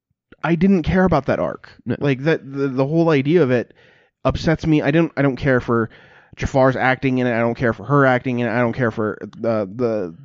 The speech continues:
Speaker 1: Sultan acting in it. I
Speaker 2: Yeah.
Speaker 1: was just over that whole thing. And then when she did her solo music, uh, thing, when she
Speaker 2: Right.
Speaker 1: was being pulled away, and then, like,
Speaker 2: Yeah.
Speaker 1: the ghost figure of her, like, breaking through, I was like, "Fuck off."
Speaker 2: Well, that, and that's, well,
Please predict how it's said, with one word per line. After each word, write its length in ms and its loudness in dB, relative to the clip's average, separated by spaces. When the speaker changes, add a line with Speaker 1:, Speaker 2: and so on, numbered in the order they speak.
Speaker 1:
Sultan 500 2
acting 340 0
in 100 2
it. 80 2
I 100 0
Speaker 2:
Yeah. 40 2
Speaker 1:
was 200 0
just 260 -4
over 440 4
that 160 -2
whole 180 0
thing. 240 -4
And 140 2
then 140 4
when 100 4
she 140 0
did 160 0
her 160 4
solo 640 4
music, 500 2
uh, 320 2
thing, 400 2
when 120 4
she 80 0
Speaker 2:
Right. 60 4
Speaker 1:
was 120 0
being 280 0
pulled 240 2
away, 440 2
and 140 2
then, 180 0
like, 140 2
Speaker 2:
Yeah. 140 -6
Speaker 1:
the 140 2
ghost 480 0
figure 400 2
of 140 4
her, 200 4
like, 280 0
breaking 420 2
through, 340 4
I 40 4
was 140 2
like, 140 -2
"Fuck 300 2
off." 420 -8
Speaker 2:
Well, 160 0
that, 300 2
and 80 -2
that's, 280 -4
well, 140 -10